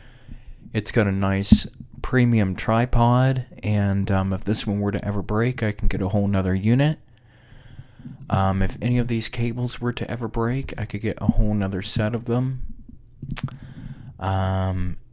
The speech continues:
and, uh, other than that, I mean, we're in good shape. But this is a beautiful microphone that a friend of mine got for me.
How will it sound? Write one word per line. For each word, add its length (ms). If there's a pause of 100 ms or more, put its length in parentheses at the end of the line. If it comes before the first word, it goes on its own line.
(100)
and, 480
uh, 280
other 180
than 160
that, 460
I 100
mean, 240
we're 220
in 100
good 260
shape. 540 (640)
But 240
this 220
is 120
a 60
beautiful 540
microphone 720
that 100
a 40
friend 320
of 140
mine 240
got 300
for 260
me. 300